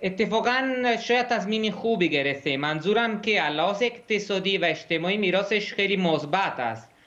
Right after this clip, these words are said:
البته تا دو سال پیش شاید بهتر هم بوده. منظورم که جای هم که اشتباه کرده به نظر من، جای بود که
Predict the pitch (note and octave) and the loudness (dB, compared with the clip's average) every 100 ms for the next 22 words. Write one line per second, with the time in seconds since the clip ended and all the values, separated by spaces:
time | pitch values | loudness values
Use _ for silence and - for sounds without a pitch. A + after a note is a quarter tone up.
0 | - _ F#3+ G3 A#3 A#3+ A3+ A3+ F3 F3+ | -20 _ -4 0 0 0 0 0 0 0
1 | G#3 A3 G#3 G#3 G#3 G#3 E3+ F#3 G3 F3+ | 0 0 -2 -2 -4 -4 -2 2 2 2
2 | D#3 F3+ F#3+ F#3+ F3+ D3+ D3 E3+ D3 A2 | 0 0 0 0 -2 -4 -2 0 0 -2
3 | - - - E3 F3 F#3 A#3+ A#3+ A3+ G3+ | -12 -20 -8 -2 0 2 2 2 0 -2
4 | D#3+ A3 A#3 A3 G3+ G3 F3 - E3+ E3 | 0 0 2 0 -2 -2 -2 0 0 2
5 | E3 D#3+ D#3+ D#3+ D#3 D#3 D#3+ E3 E3 G#3+ | 2 0 0 0 0 0 0 0 2 0
6 | A3+ E3+ F3 G#3 G3 G#3+ F#3 - F#3+ D3+ | -2 -4 0 0 0 -2 -2 0 0 0